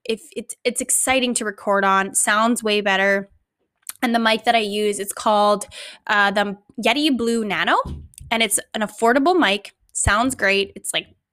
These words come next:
qu-, really high quality. Most podcasters use this brand.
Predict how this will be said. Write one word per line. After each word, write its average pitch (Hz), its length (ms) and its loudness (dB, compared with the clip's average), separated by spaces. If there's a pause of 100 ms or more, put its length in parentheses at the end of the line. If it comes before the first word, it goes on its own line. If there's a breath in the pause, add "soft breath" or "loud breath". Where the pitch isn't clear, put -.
(540)
qu-, - 280 -20
really 247 360 2
high 214 180 -2
quality. 196 640 -4
Most 214 320 -4
podcasters 208 720 -2
use 202 300 -6
this 202 200 -6
brand. 185 540 -2